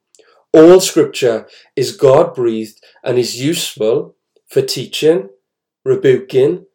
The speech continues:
correcting, and training in righteousness, so that the servant of God may be thoroughly equipped for every good work."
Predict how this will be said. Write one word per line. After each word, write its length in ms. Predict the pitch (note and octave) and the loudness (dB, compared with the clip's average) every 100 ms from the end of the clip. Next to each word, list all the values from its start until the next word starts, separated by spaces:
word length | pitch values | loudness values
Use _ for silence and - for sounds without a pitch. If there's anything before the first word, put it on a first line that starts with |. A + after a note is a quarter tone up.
| _ _ - | _ _ -6
correcting, 880 | D#3 C3 D#3 E3 - B2 A2 A2+ _ _ - | 0 4 4 2 -8 -2 -2 -4 _ _ -14
and 160 | - | -12
training 520 | - - D3 C3+ D3 C#3+ | -10 2 4 6 2 2
in 140 | C#3 | -2
righteousness, 880 | B2+ A#2+ - C3 - A2 G#2+ - _ _ _ _ | -4 -6 -10 -12 -10 -14 -14 -20 _ _ _ _
so 400 | - - F3+ F#3 | -10 2 8 8
that 240 | F#3+ D#3 D3+ | 8 4 2
the 100 | C#3 | -4
servant 460 | - D3+ D3 D3 | -2 4 4 4
of 140 | G3+ G3 | 0 2
God 420 | D3 A#2+ B2+ - _ _ | 2 2 -2 -6 _ _
may 220 | C3+ C#3 | 0 2
be 100 | C3 | 0
thoroughly 640 | B2 - F#3+ E3+ F#3 F#3+ F#3 | -10 -6 -6 -4 -2 2 2
equipped 580 | F3 - C#3+ - - - _ _ | 2 0 -2 -2 -14 -20 _ _
for 140 | C#3+ | 0
every 360 | B2 A#2+ B2 C#3 | 0 0 -4 -8
good 240 | C3+ B2 | -6 -6
work." 380 | A2+ A2 G#2+ _ | -6 -10 -10 _